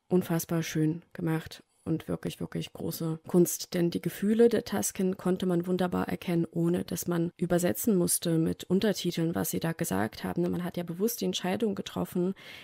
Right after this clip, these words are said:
nicht die Zeit einzusparen in dieser Folge und alles mit Untertiteln zu belegen, sondern komplett das, was die Tasken sagen, wie sie miteinander kommunizieren, offen zu lassen und das durch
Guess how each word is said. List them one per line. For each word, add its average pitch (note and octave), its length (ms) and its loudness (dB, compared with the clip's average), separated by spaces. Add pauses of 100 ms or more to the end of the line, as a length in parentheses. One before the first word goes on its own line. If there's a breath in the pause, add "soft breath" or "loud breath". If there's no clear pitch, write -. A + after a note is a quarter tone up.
(120)
nicht F#3+ 340 4
die G#3 80 -2
Zeit G#3+ 340 -2
einzusparen F3 680 -4
in F3 100 -2
dieser F3 260 -6
Folge F#3 600 0
und - 180 0
alles F3 260 0
mit E3+ 120 -2
Untertiteln F#3 600 0
zu E3+ 160 -6
belegen, F3 500 4 (440 loud breath)
sondern F3 640 2 (340 soft breath)
komplett F3+ 720 2
das, G3 280 -2
was F#3 220 0
die F3+ 120 -2
Tasken F3 500 -2
sagen, E3+ 520 2
wie E3+ 100 2
sie F3 100 -2
miteinander E3+ 360 0
kommunizieren, F3+ 720 0 (100)
offen G#3+ 240 4
zu - 120 -2
lassen D#3 420 -2 (160)
und E3 160 4
das - 280 -2 (400)
durch G#3+ 540 2